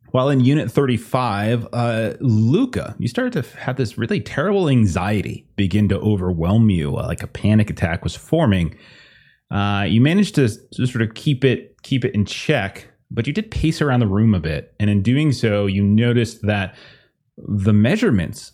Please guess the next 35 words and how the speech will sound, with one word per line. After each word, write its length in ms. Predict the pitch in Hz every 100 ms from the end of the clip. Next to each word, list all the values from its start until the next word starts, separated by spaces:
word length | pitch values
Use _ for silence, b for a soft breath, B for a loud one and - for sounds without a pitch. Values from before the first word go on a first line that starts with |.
| -
of 100 | 98
the 100 | 90
room, 440 | 65 62 - 131 - -
the 80 | 101
size 400 | 143 147 233 92
of 60 |
it, 80 | 76
just 200 | 101 101
was 120 | 101
like, 240 | 104 95 -
was 180 | 101 90
every 240 | 120 131 175
time 220 | 143 143
you 80 | 117
measured 280 | 120 95 92
it, 40 |
it 40 |
was 100 | 87
a 60 | 98
different 400 | 82 101 95 87 _ _ _
measurement. 460 | 104 98 80 67 - _ -
Like 140 | 98
the 80 | 101
length 340 | 101 110 107
of 160 | 113 90
the, 260 | 98 90 -
uh, 80 | 92
length 240 | 107 107
of 80 | 101
the 60 | 101
apartment 480 | - 202 185 156
was, 400 | 95 95 87 - -
was, 220 | 98 87 - _ -
you 120 | 92
know, 120 | -